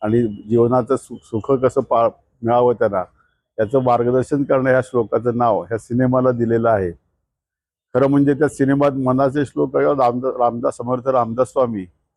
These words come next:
यांच्याविषयी काही नाहीये, वेगळीच कथा आहे आणि त्या कथेचा सिनेमा काढायला आमचे विरोध नाही. त्या कथेवर त्यांनी सिनेमा काढावा, त्याचं प्रदर्शन करावं, याच्याबद्दल आमचं काही,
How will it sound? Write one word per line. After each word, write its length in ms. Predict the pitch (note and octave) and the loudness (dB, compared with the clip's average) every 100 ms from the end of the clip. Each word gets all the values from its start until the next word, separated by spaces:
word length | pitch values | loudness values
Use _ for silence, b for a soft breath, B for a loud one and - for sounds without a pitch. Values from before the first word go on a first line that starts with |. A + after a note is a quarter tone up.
| _ _ - | _ _ -4
यांच्याविषयी 560 | B2 B2 D3 D3+ C#3 D#3 | 0 2 2 2 2 2
काही 240 | C#3+ C#3+ | 2 2
नाहीये, 340 | C#3 A2+ F#2+ E2+ _ _ - | 2 0 -2 -6 _ _ -8
वेगळीच 380 | A2+ A#2+ C#3 C#3+ | -4 0 0 -2
कथा 280 | - B2 C#3 | -4 -2 0
आहे 240 | C3 G#2 G#2+ _ _ _ _ | 2 0 -4 _ _ _ _
आणि 140 | A2 A2+ | -8 -2
त्या 100 | C#3 | 0
कथेचा 760 | C3 B2+ A#2 C#3 C3+ C#3+ C#3+ C#3 - - A#2+ - | 0 0 0 0 2 4 4 2 0 -6 -14 -14
सिनेमा 440 | G#2+ A#2+ B2 C#3 C#3+ | -12 -6 -2 2 2
काढायला 420 | C3 C3 C3+ C#3 | 2 2 2 2
आमचे 260 | B2+ A#2 C#3 | 0 -2 -2
विरोध 300 | B2+ C3+ B2+ | 2 0 0
नाही. 220 | A#2+ F2+ | -6 -6
त्या 340 | E2 _ - A2 | -12 _ -10 -4
कथेवर 400 | B2 A2 C3+ B2+ | -2 2 2 2
त्यांनी 240 | C3 C3 | 0 0
सिनेमा 380 | - B2+ B2+ C3 | -2 -2 0 0
काढावा, 340 | B2 B2 B2 | 0 0 0
त्याचं 360 | A2+ A#2+ B2+ B2+ - _ _ _ - A2 - | -2 -2 -2 -2 -6 _ _ _ -18 -12 -2
प्रदर्शन 440 | A#2 B2 A2 B2+ | 2 2 2 0
करावं, 280 | B2 B2 B2+ A2+ | 2 2 2 -2
याच्याबद्दल 600 | F#2+ A2 B2 B2+ B2 C3 | -8 -6 -4 -4 0 0
आमचं 280 | B2 A#2 B2+ | 0 -2 -2
काही, 320 | B2 A#2 | 0 2